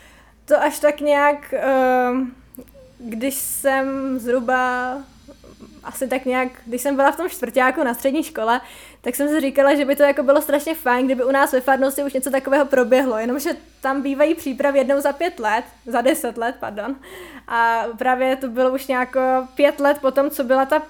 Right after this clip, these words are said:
první příprava. A tak jsem si říkala, „Tyjo, ještě pět let čekat, to je takový, no, tak budu muset asi.“ A potom jsem přišla do Brna a bylo to jasný.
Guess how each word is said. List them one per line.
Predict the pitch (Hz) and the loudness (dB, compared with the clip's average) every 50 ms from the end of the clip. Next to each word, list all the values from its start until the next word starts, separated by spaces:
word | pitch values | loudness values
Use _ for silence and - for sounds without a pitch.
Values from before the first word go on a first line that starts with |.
| - _ | -10 _
první | - 262 240 208 226 226 226 | -2 -2 -2 -2 -4 -6 -6
příprava. | 226 - 240 220 208 226 240 240 262 277 294 320 349 415 403 - - _ _ _ _ _ _ _ _ _ _ _ _ _ _ _ - | -8 -8 -10 -8 -4 -2 -2 0 0 0 0 0 0 -2 -6 -12 -20 _ _ _ _ _ _ _ _ _ _ _ _ _ _ _ -6
A | - 254 254 247 240 240 240 240 240 | 0 2 4 6 6 6 6 6 6
tak | 247 254 | 4 2
jsem | - 294 285 | 0 -2 -2
si | 302 | -2
říkala, | 320 294 269 285 277 285 277 | -2 0 2 4 4 4 4
„Tyjo, | 285 294 277 | 4 4 4
ještě | 285 277 - 320 | 4 4 0 -4
pět | 320 - 285 262 269 302 | 0 2 2 2 4 4
let | 320 330 330 - - | 2 2 2 0 -4
čekat, | - 269 247 254 294 311 330 330 330 320 - | 0 0 2 4 4 4 6 4 2 0 0
to | - 277 | 2 4
je | 269 269 277 | 4 4 2
takový, | 277 - 294 277 285 269 262 | 0 -2 -4 -4 -2 -2 0
no, | 277 285 285 302 302 269 - _ _ _ _ | 0 0 0 0 -2 -8 -14 _ _ _ _
tak | - 269 254 | -8 -8 -8
budu | 233 254 277 294 | -6 -4 -4 -2
muset | 311 349 359 370 302 - | -2 -2 -4 -4 -4 -4
asi.“ | - 254 - - - | -6 -6 -6 -8 -10
A | 233 | -10
potom | 220 240 247 277 330 | -4 0 0 2 2
jsem | 330 - | 2 0
přišla | - 330 339 339 - 269 | -2 -2 -4 -2 -2 -2
do | 226 233 | -2 -2
Brna | 214 214 247 247 262 269 277 | -2 -2 0 2 2 2 2
a | - - 240 233 233 214 | 2 4 4 4 4 2
bylo | 214 233 240 233 | 0 -2 -4 -2
to | 233 226 | -2 -2
jasný. | 214 220 226 - - 220 233 208 214 - | -4 -4 -6 -8 -10 -10 -10 -12 -12 -14